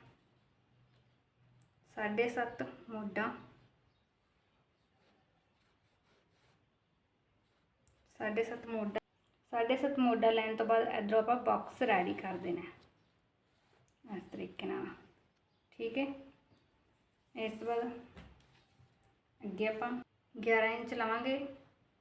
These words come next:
ਕਿਉਂਕਿ ਪਲੇਟਸ ਵਗੈਰਾ ਵੀ ਪੈਣੀਆਂ ਨੇ।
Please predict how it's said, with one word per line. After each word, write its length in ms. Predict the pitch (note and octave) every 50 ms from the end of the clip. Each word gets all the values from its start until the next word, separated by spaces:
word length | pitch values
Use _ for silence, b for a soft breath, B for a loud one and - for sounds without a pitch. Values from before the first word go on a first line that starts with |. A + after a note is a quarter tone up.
| _ _ _ _ _ _ _ _ _ _ _ _ _ _ _ _ _ _ _ _ _ _ _ _ _ _ _ _ _ _ _ _ _ _ _ _ _ _ _ _ _ _ _ _ _ _ _ _ _ _ _ _ _ _ _ _ _ _ _ _ _ -
ਕਿਉਂਕਿ 260 | A3+ A3+ A3 A#3+ A3+
ਪਲੇਟਸ 460 | - - A3+ A3 G#3+ G#3+ G#3+ - B3
ਵਗੈਰਾ 320 | B3 A#3 A#3 A3+ A#3 A#3
ਵੀ 60 | A#3 A#3
ਪੈਣੀਆਂ 420 | A#3 A3 G#3+ A3 A3 A3+ A3+ A#3
ਨੇ। 100 | B3+